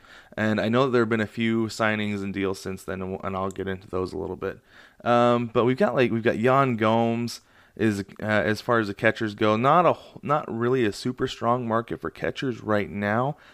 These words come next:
Um, Kurt Suzuki is gonna be a free agent. Uh, he had a negative war, but, uh, he's also thirty-eight. I don't know that he's necessarily gonna get that big contract. Somebody might bring him in as a backup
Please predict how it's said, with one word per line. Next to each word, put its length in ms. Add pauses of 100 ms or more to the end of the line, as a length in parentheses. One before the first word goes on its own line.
(120)
Um, 340
Kurt 280
Suzuki 380
is 80
gonna 160
be 80
a 40
free 220
agent. 380 (360)
Uh, 80
he 140
had 100
a 40
negative 460
war, 440 (140)
but, 260 (600)
uh, 300
he's 220
also 220
thirty-eight. 420
I 60
don't 180
know 160
that 260 (300)
he's 240
necessarily 480
gonna 220
get 220
that 220
big 160
contract. 480
Somebody 240
might 220
bring 160
him 200
in 140
as 140
a 80
backup 680